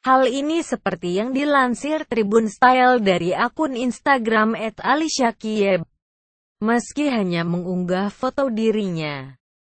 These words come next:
namun caption yang diberikan adik Nabila Syakib ini berhasil membuat semua orang baper.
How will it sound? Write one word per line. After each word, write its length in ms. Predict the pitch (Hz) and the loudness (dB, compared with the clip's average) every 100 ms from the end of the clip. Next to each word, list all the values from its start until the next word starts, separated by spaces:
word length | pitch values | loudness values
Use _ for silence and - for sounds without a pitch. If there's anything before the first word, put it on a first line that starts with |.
| _ _ | _ _
namun 640 | 220 233 233 233 254 269 240 | -4 0 2 2 0 -2 -2
caption 540 | 214 - 208 190 180 | -2 -2 0 0 0
yang 240 | 180 165 160 | 0 -2 -2
diberikan 680 | 160 190 214 208 214 208 202 | -2 0 0 -2 -2 -2 -2
adik 320 | 240 240 277 | -2 -2 -4
Nabila 640 | 262 262 233 269 294 311 | 2 2 2 0 2 2
Syakib 500 | 277 - 269 - 254 233 | 0 -4 -4 -4 -6 -4
ini 340 | 254 277 311 | -4 -4 -2
berhasil 560 | 226 202 180 170 196 185 | 0 0 0 -2 -2 -2
membuat 640 | 208 254 247 220 214 202 | -2 -4 -2 2 2 2
semua 600 | - 294 302 311 294 240 | -2 -4 -2 0 0 2
orang 420 | 247 240 220 220 220 | 2 2 2 0 0
baper. 640 | 180 - 185 156 - - | 0 0 -4 -4 -6 -14